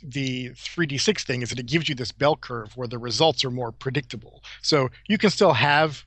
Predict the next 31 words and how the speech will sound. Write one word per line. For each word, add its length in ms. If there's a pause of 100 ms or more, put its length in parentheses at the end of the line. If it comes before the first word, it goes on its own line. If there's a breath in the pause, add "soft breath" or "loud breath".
your 240
swings, 640
you 80
know, 140
you 160
can 180
get 240 (280 loud breath)
an 80
eighteen, 420
you 80
can 180
roll 160
a 40
three. 420 (240 loud breath)
It's 120
just 200
that 120
those 240
results 640
happen 440
less 340
often. 320 (180)
And 200
so 420 (180 loud breath)
you're 160
more 300
likely 300
to 80
get 180
a 60
result, 520